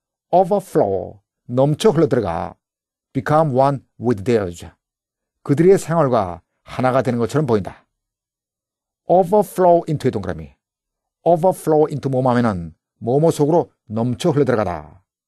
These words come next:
그 다음 with theirs의 theirs는 their lives를 의미하는 소유대명사이고 their는 others를 가리키죠. As the waters of rivers become one in the sea.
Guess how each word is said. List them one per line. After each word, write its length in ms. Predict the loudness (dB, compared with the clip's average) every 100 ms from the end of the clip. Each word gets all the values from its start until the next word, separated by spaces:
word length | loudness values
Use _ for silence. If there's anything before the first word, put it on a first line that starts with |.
| _ _ -2
그 100 | 0
다음 260 | 0 -2 -10 _ _
with 300 | 0 2 4
theirs의 640 | 2 2 2 2 2 2 0
theirs는 580 | 2 2 2 0 -2 -8 -16 _ _
their 400 | -4 2 4 4
lives를 480 | 4 4 2 -2 -6 -8 -8
의미하는 280 | -4 -2 -4
소유대명사이고 960 | 0 2 2 0 -2 -4 -4 -4 -6 -12 _ _ -6
their는 420 | 0 2 2 -2 -6 _ _
others를 400 | -2 -2 0 -2
가리키죠. 640 | -4 -8 -10 -6 -6 -6 -10 _ _ _ _ _ _ _ _ _ _ _ _ _ 0
As 180 | 2 4
the 120 | 2
waters 400 | 4 4 2 -2 -4 -2
of 160 | 0
rivers 680 | 2 4 4 0 -4 -6 -12 -16 _
become 340 | -6 -4 -2
one 240 | 2 0 0
in 80 | -4
the 100 | -6
sea. 540 | -4 -4 -4 -12 -18